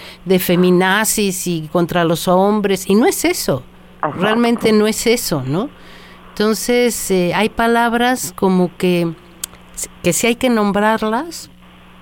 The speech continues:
Speaker 1: pero cuando no hay un contexto que la, les acompañe, lo que hace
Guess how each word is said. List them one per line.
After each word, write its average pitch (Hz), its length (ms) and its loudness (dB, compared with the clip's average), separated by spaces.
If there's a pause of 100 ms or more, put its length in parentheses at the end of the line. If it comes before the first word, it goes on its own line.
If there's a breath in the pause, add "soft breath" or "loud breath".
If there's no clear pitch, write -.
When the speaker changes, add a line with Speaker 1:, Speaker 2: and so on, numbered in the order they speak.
(220)
Speaker 1:
pero 190 300 2
cuando 190 580 0
no 202 120 2
hay 233 160 2
un 247 80 0
contexto 202 760 -2 (120)
que 165 160 -2
la, 156 140 0
les 160 360 -2
acompañe, 180 840 -2 (680 loud breath)
lo 180 320 2 (100)
que 196 120 0
hace 240 480 0